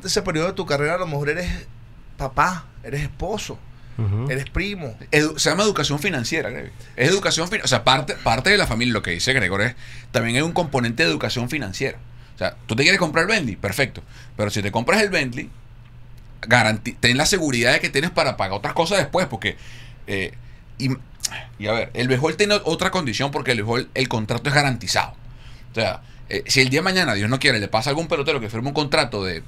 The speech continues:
Speaker 3: X millones de, por no sé cuántos años y se le acaba la carrera porque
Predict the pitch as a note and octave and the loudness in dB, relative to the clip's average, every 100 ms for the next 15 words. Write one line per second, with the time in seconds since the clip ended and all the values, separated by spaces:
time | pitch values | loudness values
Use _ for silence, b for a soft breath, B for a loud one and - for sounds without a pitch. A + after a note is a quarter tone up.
0 | - B2 C3+ D#3 D#3+ C#3+ C#3 C#3+ C#3 - | -2 2 2 2 -2 0 2 0 -2 -2
1 | A2 G2 F#2+ G#2+ A2 C#3+ D#3+ B2 A2 A#2 | -4 -4 -6 -6 -4 -2 0 0 0 0
2 | G#2 - B2 E3 E3 A#2+ A2 E3+ B2 G2+ | 0 2 2 4 2 2 2 2 2 -4
3 | F#2+ F#2+ D#2+ | -6 -6 -8